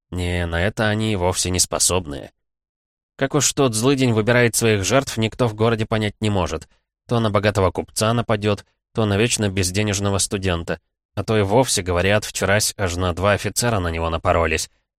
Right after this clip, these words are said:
И остались без денег, да и без жизней заодно. Этот чёрный валетта, он мужчина основательный,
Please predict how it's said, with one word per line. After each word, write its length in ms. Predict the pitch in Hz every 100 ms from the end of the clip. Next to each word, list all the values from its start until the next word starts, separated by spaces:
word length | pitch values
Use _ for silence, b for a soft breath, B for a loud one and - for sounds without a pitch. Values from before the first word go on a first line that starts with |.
| -
И 60 |
остались 420 | 104 - 139 127 92
без 300 | 92 85 78
денег, 440 | 104 123 123 - _ _ -
да 160 | 98
и 100 | 120
без 180 | 113 117
жизней 440 | 98 90 82 82 80
заодно. 540 | 82 78 78 78 76 _ _ _ _ _ _
Этот 240 | - 104
чёрный 400 | - - 101 98
валетта, 680 | 90 90 101 120 - 92 85 -
он 160 | 87
мужчина 400 | 90 87 - 92
основательный, 720 | 92 - 90 107 - 85 82